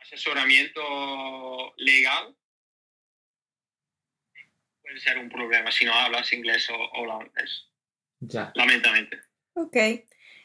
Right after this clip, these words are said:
Speaker 3: Eh,
Speaker 2: Oye, y estoy muy, muy curioso de preguntarte algún ejemplo
Speaker 1: Sí.
Speaker 2: en específico, eh, de algún caso que hayas, eh, ayudado a alguna persona. ¿Podrías compartirnos algún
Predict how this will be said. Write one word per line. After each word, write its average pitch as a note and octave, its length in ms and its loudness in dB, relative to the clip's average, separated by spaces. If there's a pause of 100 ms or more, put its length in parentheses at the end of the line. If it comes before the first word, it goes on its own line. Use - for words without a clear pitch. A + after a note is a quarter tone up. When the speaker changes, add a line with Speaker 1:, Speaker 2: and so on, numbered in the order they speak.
(160)
Speaker 3:
Eh, A#3+ 440 2
Speaker 2:
Oye, D#3 300 4
y E3 80 2
estoy F3+ 300 2
muy, G3+ 240 4
muy F3 240 0
curioso D#3+ 480 2
de D3 100 4
preguntarte A2+ 840 0
algún A#2 360 2
ejemplo C#3 600 2
Speaker 1:
Sí. - 100 4
Speaker 2:
en A2+ 100 0
específico, A#2 1300 0
eh, G2+ 580 0
de A2+ 320 2
algún A#2 400 2
caso B2+ 480 2
que A2+ 140 2
hayas, A2+ 640 0
eh, G#2 440 0
ayudado A2 600 2
a G#2+ 200 2
alguna A2 400 -4
persona. A2 480 -2
¿Podrías A#2+ 400 2
compartirnos B2+ 720 -2
algún A2 500 -2